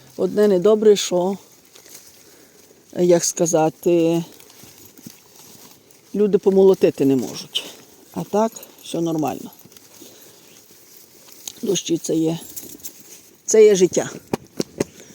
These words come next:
Що ти тими вухами льопаєш? Я казала, не йди, а ти хотілась. Ну і все. Йди. І не вредничай.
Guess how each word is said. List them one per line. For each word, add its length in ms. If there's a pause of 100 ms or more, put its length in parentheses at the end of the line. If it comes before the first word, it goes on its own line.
(800)
Що 320
ти 120
тими 260
вухами 500
льопаєш? 540 (560)
Я 120
казала, 420
не 120
йди, 200
а 80
ти 180
хотілась. 580 (920)
Ну 260
і 20
все. 320 (1400)
Йди. 340 (1700)
І 140
не 180
вредничай. 680